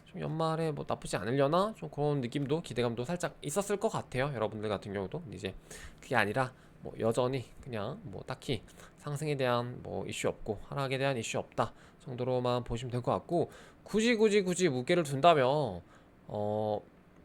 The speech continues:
어떻게 보면 예상했던 그 바운더리 안에서 다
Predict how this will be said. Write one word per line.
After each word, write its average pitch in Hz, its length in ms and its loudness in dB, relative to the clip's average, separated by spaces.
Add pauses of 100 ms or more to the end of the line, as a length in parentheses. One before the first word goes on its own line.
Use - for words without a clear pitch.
(160)
어떻게 156 240 4
보면 220 240 10
예상했던 165 1400 8
그 139 140 0
바운더리 165 400 4
안에서 143 440 6
다 143 360 4